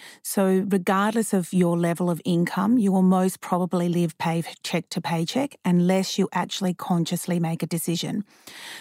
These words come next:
So my first recommendation is to understand how much you earn after tax and then get out what's called a spending plan as opposed to a budget, 'cause nobody likes budgets, is work out how much you actually spend.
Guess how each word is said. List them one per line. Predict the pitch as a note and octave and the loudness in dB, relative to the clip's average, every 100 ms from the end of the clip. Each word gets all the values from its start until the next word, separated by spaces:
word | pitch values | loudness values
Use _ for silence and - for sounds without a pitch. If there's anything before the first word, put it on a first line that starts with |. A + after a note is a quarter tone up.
| - | -14
So | - A#3+ | -2 4
my | A3 G#3 | 4 4
first | G3+ A3 G#3+ A3+ - | 0 0 0 0 -2
recommendation | G#3 G#3+ F#3 F#3 A#3+ C4+ - E3+ | 0 2 4 4 2 0 0 0
is | - F3 E3 | 2 -2 -2
to | - F#3 | -4 -2
understand | G3 G3 - G3 F3+ F3 | 2 0 0 0 0 0
how | D3+ F#3+ | 0 2
much | F#3+ G3 - | 2 0 -2
you | G3 - | -2 0
earn | F#3 F3 F#3 F#3 | 0 2 2 0
after | F#3 F3+ F#3 F3+ | 0 -2 -2 -6
tax | - E3 B3+ - - - _ - - - | -4 -4 -4 -8 -16 -18 _ -20 -20 -6
and | F#3+ F#3 | 2 4
then | F#3+ G3 G#3 | 4 4 4
get | G3+ G#3+ | 4 2
out | G3 F3+ F3+ | 2 2 0
what's | F3+ F3+ - | 0 -4 -4
called | - - F3+ | -8 -2 0
a | F3 | 0
spending | - F#3 F#3+ G3+ | 0 2 4 4
plan | F#3+ G3+ G3+ G3 | 2 0 2 2
as | F3 | 0
opposed | D#3+ - E3+ F3 - | -4 -2 -2 -2 -2
to | A3+ | -4
a | |
budget, | F3+ D#3+ D3+ F3 A#3+ _ - - - | -2 -4 -2 -4 -4 _ -20 -20 -10
'cause | F3+ | -2
nobody | E3+ E3 F#3+ | 0 2 2
likes | G3+ A3 - | 2 -2 -4
budgets, | F3 D#3+ A3+ D4 - - - - - - _ _ | -4 -4 -4 -6 -12 -16 -20 -16 -16 -18 _ _
is | G#3+ G#3+ G3+ | 2 4 4
work | G3+ G#3 G#3+ | 2 4 2
out | G3+ | 0
how | D3+ F#3 | 0 2
much | F#3 G3 | 2 2
you | F#3+ | -2
actually | - E3+ - F3 E3 | -2 -6 -4 -2 -2
spend. | - E3 D#3+ F3+ - | -4 -6 -4 -6 -10